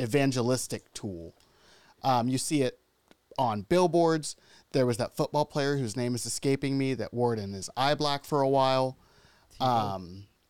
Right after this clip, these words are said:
Speaker 2: Tebow wore that, but he also did
Speaker 1: Tebow.
Speaker 2: Philippians
Speaker 1: That was who I was thinking of.
Speaker 2: thirteen, I think.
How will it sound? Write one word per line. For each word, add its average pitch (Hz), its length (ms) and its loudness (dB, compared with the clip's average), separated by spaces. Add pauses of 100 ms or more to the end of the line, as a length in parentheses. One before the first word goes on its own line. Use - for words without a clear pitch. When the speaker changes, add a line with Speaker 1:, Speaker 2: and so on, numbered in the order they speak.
(200)
Speaker 2:
Tebow 202 360 2
wore 151 280 2
that, 151 180 2
but 139 80 0
he 156 80 0
also 170 200 -2
did 139 120 -4
Speaker 1:
Tebow. 202 200 2
Speaker 2:
Philippians 123 380 2
Speaker 1:
That 135 100 2
was 135 140 -2
who 135 80 2
I 123 40 2
was 123 120 0
thinking 104 240 -6
of. 92 120 -10
Speaker 2:
thirteen, 117 440 -6
I 104 80 -8
think. 104 240 -8